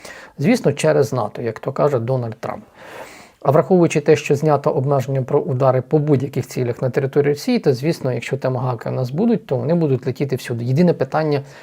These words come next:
з чого їх випускати, бо це ніхто не пояснює. Ми з колегами тут неодноразово вже розповідали про це. Випускати їх можна з моря,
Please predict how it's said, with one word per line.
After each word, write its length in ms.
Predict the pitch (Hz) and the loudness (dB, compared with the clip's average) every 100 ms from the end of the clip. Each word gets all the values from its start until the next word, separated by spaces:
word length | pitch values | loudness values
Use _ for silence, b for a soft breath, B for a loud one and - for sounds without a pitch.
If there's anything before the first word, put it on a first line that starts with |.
| B B | B B
з 200 | - - | -10 4
чого 240 | 170 139 | 6 6
їх 200 | 131 131 | 4 -2
випускати, 540 | 131 - - - - - | -6 -6 -4 -6 -6 -6
бо 120 | 127 | -4
це 140 | 143 | -2
ніхто 280 | 135 120 - | -2 -2 -4
не 100 | 131 | -4
пояснює. 500 | - 127 113 - 135 | -2 -4 -6 -10 -4
Ми 60 | 139 | -4
з 60 | |
колегами 400 | - 139 127 127 | 0 0 2 -2
тут 200 | 120 131 | -4 -4
неодноразово 580 | 135 131 131 135 131 127 | -2 -2 0 0 0 -2
вже 180 | 123 127 | -2 -2
розповідали 600 | 127 - 147 196 226 190 B B B - | -4 -2 0 2 2 0 B B B 2
про 140 | 175 | 4
це. 300 | 170 - 160 B B B _ | 4 4 2 B B B _
Випускати 600 | 139 143 135 185 170 139 | 2 2 2 2 2 2
їх 140 | 131 | 0
можна 340 | 143 139 123 123 | 2 0 0 -2
з 120 | 123 | 2
моря, 380 | 135 190 208 | 4 6 6